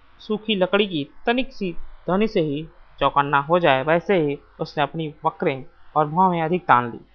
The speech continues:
उसकी कंज आंखों मानो प्राणांतक पीड़ा से तड़पते हुए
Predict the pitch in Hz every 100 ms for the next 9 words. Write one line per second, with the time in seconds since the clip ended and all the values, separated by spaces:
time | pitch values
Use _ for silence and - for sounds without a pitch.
0 | _ - - 147 - 175 156 147 143 -
1 | 165 156 147 139 139 151 165 175 - 147
2 | 147 143 151 175 202 160 143